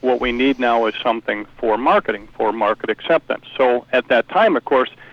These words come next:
Sam Rashkin and a couple other folks were ramping up on the National Energy Star program that they started about nineteen ninety-five.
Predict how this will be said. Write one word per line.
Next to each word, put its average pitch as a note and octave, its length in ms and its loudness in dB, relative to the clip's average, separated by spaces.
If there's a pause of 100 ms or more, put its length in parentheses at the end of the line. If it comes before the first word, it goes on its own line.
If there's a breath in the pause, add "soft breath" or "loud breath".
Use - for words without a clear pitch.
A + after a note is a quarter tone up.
(220 loud breath)
Sam B2 180 0
Rashkin B2+ 420 0
and A#2 100 -4
a A2+ 60 -2
couple A#2+ 280 -2
other A2+ 180 0
folks B2 340 -2
were A2+ 100 -4
ramping A#2 400 0
up A#2 200 -2
on A2+ 200 -2
the G#2+ 60 -4
National B2 500 -2
Energy A2+ 440 -4
Star A2+ 220 0
program A#2 520 -2
that A2 180 -2
they A2 100 0
started A#2 400 -2
about G#2+ 280 -2
nineteen A2+ 480 -6
ninety-five. A#2+ 840 0